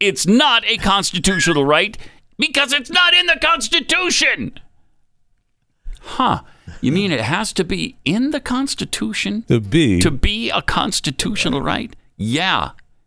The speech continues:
Speaker 1: Yeah, that's what I mean.
Speaker 2: I wonder if Robert Costa from C B S News will ask her that. <laughs>
Speaker 1: My guess is no, Robert Costa will not.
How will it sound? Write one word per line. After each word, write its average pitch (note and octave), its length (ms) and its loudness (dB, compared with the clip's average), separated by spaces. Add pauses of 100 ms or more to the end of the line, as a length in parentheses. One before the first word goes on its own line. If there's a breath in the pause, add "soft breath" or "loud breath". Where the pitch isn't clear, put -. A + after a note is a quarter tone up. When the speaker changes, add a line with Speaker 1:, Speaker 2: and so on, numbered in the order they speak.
Speaker 1:
Yeah, D#3 240 2
that's D#3 220 0
what E3 100 2
I E3+ 60 2
mean. F3+ 460 2
Speaker 2:
I A2+ 120 4
wonder D3+ 400 4
if G#2+ 280 2
Robert G#2+ 480 2
Costa G#2+ 480 2
from E2+ 180 0
C G2 200 2
B F#2 160 4
S F2 180 2
News F#2+ 400 2 (180 soft breath)
will F2+ 220 2
ask G2+ 320 2
her D#2+ 140 0
that. D2 220 -10 (120)
<laughs> - 1500 -6
Speaker 1:
My C#3+ 140 4
guess C#3+ 260 0
is A2+ 160 2
no, G2 400 0
Robert D#2 340 0
Costa C2 380 -2
will G#1+ 180 -6
not. G1+ 340 -8